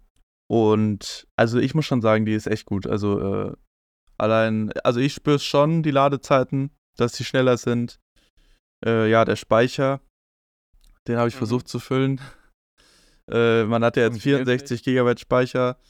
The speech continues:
Speaker 1: Ähm, da muss man aber auch dazu sagen, für Medien, also für, für Hörbücher und so, kannst du immer nur die Hälfte nutzen. Also wenn du jetzt zweiunddreißig hast, kannst du sechzehn Gigabyte nutzen.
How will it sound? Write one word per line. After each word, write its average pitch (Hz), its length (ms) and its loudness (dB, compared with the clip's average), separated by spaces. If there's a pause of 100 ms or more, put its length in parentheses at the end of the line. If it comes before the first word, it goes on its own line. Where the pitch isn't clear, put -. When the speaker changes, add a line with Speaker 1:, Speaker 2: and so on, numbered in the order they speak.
(440)
Speaker 1:
Ähm, 110 320 0
da 120 100 6
muss 147 160 2
man 165 100 2
aber 131 120 6
auch 147 140 4
dazu 127 260 -4
sagen, 120 460 2 (240)
für 123 140 -4
Medien, 131 500 2
also 113 180 0
für, 104 400 0
für 107 200 -2
Hörbücher 139 440 0
und 139 140 -2
so, 151 260 -2 (480)
kannst 127 300 -2
du 135 80 -2
immer 139 200 2
nur 135 140 2
die 123 100 -2
Hälfte 127 320 0
nutzen. 101 520 -4
Also 104 240 -2
wenn 120 100 4
du 120 80 2
jetzt - 220 -2
zweiunddreißig 139 560 2
hast, 143 180 -2
kannst - 220 -6
du 120 60 -2
sechzehn 120 340 -2
Gigabyte 110 320 0
nutzen. 104 380 -2